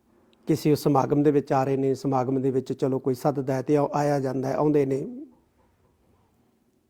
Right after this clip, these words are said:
ਪਰ ਪੰਜਾਬ ਦੇ ਵਿੱਚ, ਪੰਜਾਬ ਦੇ ਮਸਲਿਆਂ ਲਈ ਵੀ ਪੀ ਐਮ ਸਾਹਿਬ ਕੁਝ ਨਾ ਕੁਝ, ਕੁਝ ਨਾ ਕੁਝ ਐਲਾਨ ਕਰਕੇ ਜਾਣ, ਪੰਜਾਬ ਨੂੰ ਰਾਹਤ ਮਿਲੇ, ਪੰਜਾਬ ਨੂੰ ਸੌਖਾ ਸਾਹ ਆਵੇ।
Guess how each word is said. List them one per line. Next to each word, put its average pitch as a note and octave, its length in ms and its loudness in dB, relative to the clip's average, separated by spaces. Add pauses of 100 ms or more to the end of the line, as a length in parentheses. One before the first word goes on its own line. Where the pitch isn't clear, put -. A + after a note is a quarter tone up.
(640)
ਪਰ D3 120 0
ਪੰਜਾਬ D3 440 2
ਦੇ C#3+ 100 0
ਵਿੱਚ, - 360 -12 (1040)
ਪੰਜਾਬ C#3 340 0
ਦੇ C#3+ 80 2
ਮਸਲਿਆਂ C3+ 400 0
ਲਈ C3+ 200 2
ਵੀ B2+ 140 -10 (1160)
ਪੀ D#3+ 120 6
ਐਮ E3 140 6
ਸਾਹਿਬ C3+ 260 -2
ਕੁਝ C3+ 240 0
ਨਾ C3 120 -2
ਕੁਝ, C3+ 200 -4
ਕੁਝ C3 220 -4
ਨਾ B2 120 -2
ਕੁਝ C3 280 -6 (320)
ਐਲਾਨ C#3 260 2
ਕਰਕੇ B2 320 -10
ਜਾਣ, A#2+ 240 -12 (1200)
ਪੰਜਾਬ C#3+ 340 4
ਨੂੰ D3 160 6
ਰਾਹਤ C3+ 440 2
ਮਿਲੇ, F3 280 -6 (460)
ਪੰਜਾਬ D3 340 0
ਨੂੰ D3+ 120 2
ਸੌਖਾ F#3 380 0
ਸਾਹ D3 160 0
ਆਵੇ। B2+ 280 -2